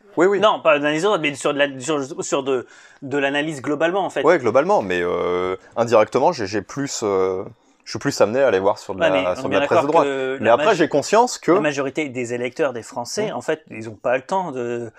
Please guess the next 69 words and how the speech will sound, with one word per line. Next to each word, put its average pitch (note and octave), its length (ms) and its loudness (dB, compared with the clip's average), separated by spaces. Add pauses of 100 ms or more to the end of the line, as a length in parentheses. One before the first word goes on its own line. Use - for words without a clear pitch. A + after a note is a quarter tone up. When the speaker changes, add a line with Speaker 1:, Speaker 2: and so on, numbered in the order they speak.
Speaker 2:
consacrer C#3 460 -8
du B2+ 160 -10
temps D3 100 -6
à C3+ 60 -6
des B2+ 100 -8
médias C3+ 360 0
ou C3 100 -2
à A#2 60 0
réfléchir B2+ 360 -6
à C3 40 -2
ces C#3+ 120 -8
trucs-là. - 320 -6 (240)
C'est - 140 -6
les C3 120 -2
deux, C#3 140 -4
trois D3+ 160 0
trucs, D#3+ 240 -6
les C3+ 120 -8
trois D#3+ 140 -6
brides D3 360 -8
qu'ils C3 260 -10
entendent C#3 260 -6
ou D3 140 0
à C#3 60 4
la C3+ 140 2
radio B2+ 320 -2
ou C3+ 120 -2
à A#2 40 0
la A2+ 120 -4
télé, E3 360 -2
Speaker 1:
Ouais, E3+ 100 2
Speaker 2:
euh, - 20 -2
Speaker 1:
c'est A2+ 140 -6
ça. A#2 80 -8
Speaker 2:
vite - 100 -10
fait, A3+ 180 -6
quoi. C3+ 200 -6 (200)
Speaker 1:
Hmm. F#3 100 -8 (460)
Speaker 2:
Donc, B2+ 160 -8
en D3+ 60 -4
fait, G3 180 -2
c'est D#3 80 -2
pour E3 140 -4
ça. D#3+ 180 2
Et C3+ 140 -2
sur, D3 180 -4
en C3 80 -4
général, D#3+ 460 0
une E3 100 -4
fois F#3 180 0
que F3+ 80 -18
t'as, C3 560 4
t'as, B2+ 200 -2
t'as - 100 -4
l'habitude C3 380 -4
de B2 100 -10
telle C#3 200 -4
radio C#3 280 -2
ou D#3+ 80 -2
telle B2+ 300 -6
télé D3+ 320 -2
pour C3+ 240 -12
X - 240 -10
raisons, C3 420 -6 (160)
Speaker 1:
Ouais. G#2 160 -4 (500)
Speaker 2:
bah, A2 420 -4
tu C3 120 -12
changes B2+ 300 -10
pas. G3 180 0